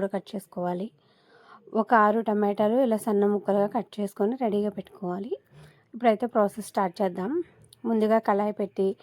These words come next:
కళాయిలో ఒక మూడు స్పూన్ల ఆయిల్ పోసి, అది బాగా హీట్ అయ్యాక మనం శుభ్రంగా కడిగి పెట్టుకున్న రొయ్యలు ఉన్నాయి కదా, అవి అందులో వేసేసి బాగా ఎర్రగా అయ్యేంత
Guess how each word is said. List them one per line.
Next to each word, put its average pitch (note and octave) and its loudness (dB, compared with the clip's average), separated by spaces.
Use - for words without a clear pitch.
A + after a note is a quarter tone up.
కళాయిలో G#3+ 2
ఒక A#3 -4
మూడు G#3 4
స్పూన్ల G#3+ 2
ఆయిల్ G3 2
పోసి, F#3+ -2
అది G#3+ -2
బాగా G3 4
హీట్ G#3+ -2
అయ్యాక G3 0
మనం A3+ 4
శుభ్రంగా A3 2
కడిగి G3+ 2
పెట్టుకున్న G#3 0
రొయ్యలు G3+ 2
ఉన్నాయి G3 2
కదా, G3+ -4
అవి A#3+ 2
అందులో A3 2
వేసేసి G#3 -2
బాగా G#3+ 4
ఎర్రగా G#3 2
అయ్యేంత G3+ 0